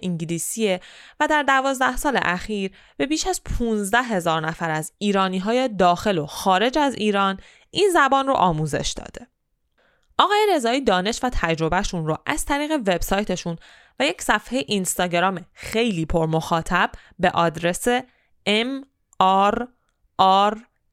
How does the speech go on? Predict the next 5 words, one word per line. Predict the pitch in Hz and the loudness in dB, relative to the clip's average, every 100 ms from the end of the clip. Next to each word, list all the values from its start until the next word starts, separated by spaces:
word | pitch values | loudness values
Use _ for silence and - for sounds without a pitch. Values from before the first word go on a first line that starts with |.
| _ | _
ای | - 196 214 247 254 _ _ 202 | -4 -2 -2 -4 -10 _ _ -12
زد | 180 170 202 214 240 247 254 _ _ _ _ - | -6 2 2 2 0 -6 -10 _ _ _ _ -2
ای | 190 196 214 226 254 _ _ _ - | 0 2 0 -2 -10 _ _ _ -10
وای | 175 190 190 190 220 254 - _ _ - | 2 4 6 4 2 -2 -10 _ _ 0
آی | 196 220 277 | 4 4 2